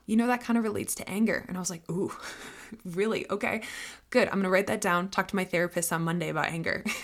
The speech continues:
<laughs> you know? And to process, for me, anger, again, I've done a podcast episode, so if you're curious on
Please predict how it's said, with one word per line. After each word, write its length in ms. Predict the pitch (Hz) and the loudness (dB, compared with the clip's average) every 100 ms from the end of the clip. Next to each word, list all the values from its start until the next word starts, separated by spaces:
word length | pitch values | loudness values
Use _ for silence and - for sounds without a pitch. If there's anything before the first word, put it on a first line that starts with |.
| 240 | 4
<laughs> 140 | - | 6
you 280 | 339 269 254 | 2 6 6
know? 240 | 180 233 - - - - | 6 4 2 -10 -12 -6
And 140 | - 226 | 2 4
to 100 | 214 | 4
process, 840 | - 208 359 - 180 190 190 - - - - - | 2 4 4 4 4 4 4 2 -2 -20 -20 -4
for 160 | 220 | 0
me, 500 | 208 196 247 208 196 - | 2 4 4 4 0 -6
anger, 500 | 160 170 208 339 392 - - - - _ - | -6 -4 -2 0 -2 -6 -20 -20 -20 _ -6
again, 300 | 202 233 233 | 0 4 4
I've 120 | 185 | 4
done 140 | 196 247 | 2 2
a 60 | |
podcast 540 | - - 180 - - - | 0 -4 -6 -4 -2 -4
episode, 420 | - - 110 - | -4 -4 -2 -4
so 80 | 170 | -4
if 60 | |
you're 120 | 185 202 | -6 -8
curious 560 | - 180 185 170 - - | -4 -4 -2 -4 -6 -8
on 400 | 165 156 156 | -8 -6 -8